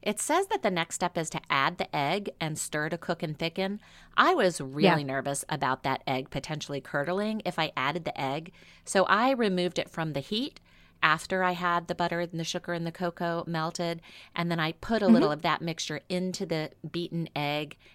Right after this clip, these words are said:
Speaker 1: and then I stirred the egg back in. So
Speaker 2: Yeah, so you tempered
Speaker 1: I
Speaker 2: it.
Speaker 1: did temper it, and I took that remove from heat instruction and moved it up a sentence. <laughs> Um,
Speaker 2: And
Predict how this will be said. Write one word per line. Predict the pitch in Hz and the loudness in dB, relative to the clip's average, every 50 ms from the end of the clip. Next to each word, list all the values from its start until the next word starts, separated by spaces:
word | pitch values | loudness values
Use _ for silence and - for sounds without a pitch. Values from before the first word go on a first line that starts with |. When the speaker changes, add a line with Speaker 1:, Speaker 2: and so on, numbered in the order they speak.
| - | -8
Speaker 1:
and | - 156 156 | -6 -4 -2
then | 151 147 | -2 0
I | 147 143 | 0 -2
stirred | 143 - - 156 143 143 139 147 | -2 -4 -4 -2 -2 -2 -2 -4
the | 143 - - | -6 -4 -2
egg | 143 139 135 131 135 | 0 0 -2 -2 -2
back | - 135 127 123 127 - - - | 0 0 0 0 0 -4 -10 -10
in. | 143 139 123 117 - - - - 165 _ - - - - - _ - | -8 -8 -6 -6 -8 -10 -10 -12 -16 _ -20 -20 -20 -20 -20 _ -10
So | - - 196 175 170 156 151 147 156 - _ _ _ _ - | 0 6 8 10 10 10 8 4 2 -4 _ _ _ _ 0
Speaker 2:
Yeah, | 185 185 180 170 170 170 | 4 6 8 8 8 6
so | 170 - 202 | 6 8 10
you | 202 202 202 | 12 12 10
tempered | 196 - 190 160 - - | 10 10 6 6 8 6
Speaker 1:
I | 247 | 6
Speaker 2:
it. | 196 151 | 8 8
Speaker 1:
did | 302 349 277 | 6 4 4
temper | - 262 262 240 240 233 | 2 0 0 4 4 4
it, | 220 202 | 4 6
and | 202 185 185 | 6 6 6
I | 175 170 | 6 6
took | 170 - 254 262 - | 4 2 -2 0 4
that | 254 214 196 - | 4 4 4 4
remove | 185 180 175 185 185 190 185 | 4 2 2 2 2 2 2
from | 180 156 165 | 0 0 0
heat | 170 202 180 - | 0 -2 -2 -2
instruction | - 170 165 - - 165 156 - - 156 | -2 -2 -2 0 2 0 0 0 -2 -2
and | 147 143 139 139 139 | -2 -2 -2 -2 -2
moved | 151 156 156 - 156 | -2 -2 -2 -2 -2
it | 147 143 | 0 0
up | 135 - - | -2 0 -2
a | 123 | -6
sentence. | - - 127 110 110 135 - 139 147 165 160 170 - - 208 | -4 -4 -4 -4 -4 -4 -2 0 0 0 0 0 0 0 0
<laughs> | - - | 0 2
Um, | 226 196 175 151 151 147 151 - - - - - - - - - - - - - - _ - | 4 4 4 4 2 -2 -6 -10 -14 -16 -18 -18 -20 -20 -18 -18 -18 -18 -18 -20 -4 _ 6
Speaker 2:
And | 269 277 | 6 6